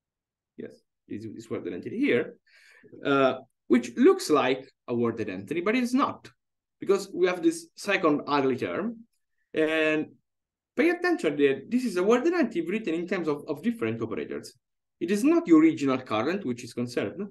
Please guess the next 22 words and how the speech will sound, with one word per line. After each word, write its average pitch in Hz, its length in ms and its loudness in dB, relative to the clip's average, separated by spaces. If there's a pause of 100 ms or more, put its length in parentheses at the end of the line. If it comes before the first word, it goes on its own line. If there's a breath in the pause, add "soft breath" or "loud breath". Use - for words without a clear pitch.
(320)
but 156 200 0
this 196 200 -2
shifted 233 420 -2
current, 98 460 -6 (760)
which 156 200 -2
I 185 40 2
obtained 196 440 4
by 139 120 4
taking 139 360 4
my 123 100 2
original 185 380 0
current 170 460 -2
and 156 140 -4
subtracting 220 760 -4 (300)
its 117 200 -10
vev. 113 240 -8 (880)
And 208 140 -2
let 359 140 0
me 330 80 4
emphasize 180 520 2
here 156 420 0
that 175 140 -2